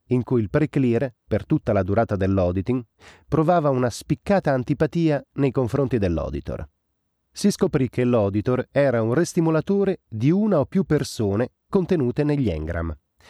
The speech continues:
Ciò nonostante, anche queste persone sono state rese clear. È stata necessaria una maggiore pazienza da parte dell'auditor, una più stretta osservanza del codice dell'auditor e l'auditing ha richiesto più tempo.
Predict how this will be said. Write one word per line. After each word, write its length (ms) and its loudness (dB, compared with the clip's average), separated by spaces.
Ciò 160 2
nonostante, 840 0
anche 260 0
queste 260 -2
persone 560 -2
sono 260 -2
state 280 -2
rese 260 -2
clear. 440 -4
È 120 -2
stata 340 0
necessaria 640 0
una 120 0
maggiore 360 0
pazienza 600 -2
da 120 -2
parte 300 -2
dell'auditor, 720 0
una 160 2
più 140 -2
stretta 360 0
osservanza 600 0
del 160 -2
codice 380 0
dell'auditor 680 2
e 80 2
l'auditing 500 2
ha 100 2
richiesto 420 0
più 200 -2
tempo. 460 -8